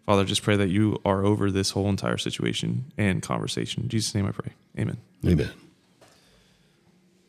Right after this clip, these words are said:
Speaker 2: So, kind of a touchy subject, and, uh, not everybody wants to talk about it.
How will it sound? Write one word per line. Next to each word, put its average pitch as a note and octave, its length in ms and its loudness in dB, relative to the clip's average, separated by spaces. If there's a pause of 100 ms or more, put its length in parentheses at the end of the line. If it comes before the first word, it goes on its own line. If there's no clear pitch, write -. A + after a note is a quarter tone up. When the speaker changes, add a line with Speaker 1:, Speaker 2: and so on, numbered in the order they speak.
(140)
Speaker 2:
So, B2+ 380 4 (1600)
kind A2+ 140 6
of G2 60 2
a - 20 -2
touchy G2+ 280 2
subject, G#2+ 420 0 (720)
and, E2 300 -2
uh, D#2 320 -4
not F2+ 240 -2
everybody F2 360 0
wants E2+ 280 -2
to D#2 320 -4 (640)
talk F#2+ 220 -2
about D2 220 -4
it. - 100 -8